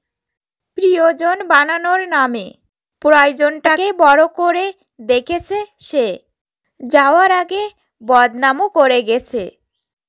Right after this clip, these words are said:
আর কত সহ্য করব? আর কত আঘাত পাব?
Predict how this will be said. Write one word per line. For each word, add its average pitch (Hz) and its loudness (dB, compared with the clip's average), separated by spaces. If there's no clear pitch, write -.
আর 349 2
কত 269 2
সহ্য 320 -2
করব? 220 0
আর 311 2
কত 294 2
আঘাত 339 2
পাব? 196 -2